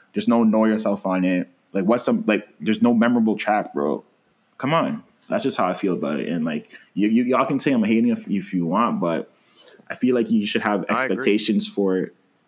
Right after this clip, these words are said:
Speaker 1: you know, certain artists in the game, especially if they wanna be considered greatest of all time. Who knows? Like you said, maybe Drake don't wanna be considered greatest of all, of all time. But in my opinion, I feel like he's, he has the potential to be one of the greatest of all time. But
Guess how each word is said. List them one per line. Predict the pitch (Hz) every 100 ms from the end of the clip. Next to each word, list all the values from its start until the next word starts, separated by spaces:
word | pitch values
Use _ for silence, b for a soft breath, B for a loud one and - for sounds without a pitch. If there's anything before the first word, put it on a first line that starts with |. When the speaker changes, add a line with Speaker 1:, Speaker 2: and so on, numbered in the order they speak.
| _
Speaker 1:
you | 98
know, | 92
certain | - 92 95
artists | - 92 92 -
in | 85
the |
game, | 80 85 82 82 - _ _ _ _
especially | - 101 98 98
if | 90
they | 92
wanna | 90 80
be | 87
considered | 87 90 87 85
greatest | 85 87
of | 80
all | 76
time. | - 78
Who | 127
knows? | 117 92 90
Like | 82
you |
said, | - 78 - B B B -
maybe | 101
Drake | 110 104
don't | 98
wanna | 98 110
be | 92
considered | 98 95 87
greatest | 80 82 -
of | -
all, | 71 - -
of | 90
all | 87
time. | 82 87 78 - _ _ _ _
But | - 85 -
in |
my | 87 90
opinion, | 82 - 110 90
I | 82
feel | 101
like | 98 87
he's, | 95 87 - _
he | 104
has | 95 -
the | 101 90 B _
potential | 101 - 120 - 101
to | -
be | - 80 78
one | 85 87
of |
the | 85
greatest | 95 85 85
of | 85
all | 78 71
time. | - 73 76 - _
But | 80 -